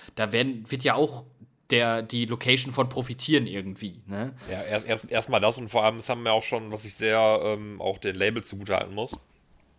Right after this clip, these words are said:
Speaker 2: Ähm, es gab da so eine Aktion, normalerweise, es gibt ja Bandcamp, kennst du ja, denke ich mal.
Speaker 1: Mhm.
Speaker 2: Dass zum Beispiel, ähm, äh,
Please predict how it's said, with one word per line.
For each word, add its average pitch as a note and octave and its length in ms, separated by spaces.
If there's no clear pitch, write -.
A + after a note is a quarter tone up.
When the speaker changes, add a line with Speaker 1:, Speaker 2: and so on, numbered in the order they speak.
Speaker 2:
Ähm, G2 400
es - 100
gab G2+ 160
da G#2+ 80
so G2+ 60
eine G#2 100
Aktion, G#2+ 460
normalerweise, G#2+ 540
es G#2 40
gibt A2+ 140
ja G2+ 100
Bandcamp, A2+ 600
kennst A#2 240
du - 20
ja, A#2 60
denke A#2+ 160
ich - 80
mal. C#3+ 240
Speaker 1:
Mhm. C3+ 280
Speaker 2:
Dass G#2+ 240
zum G#2+ 120
Beispiel, A2+ 520
ähm, G#2 540
äh, F#2 280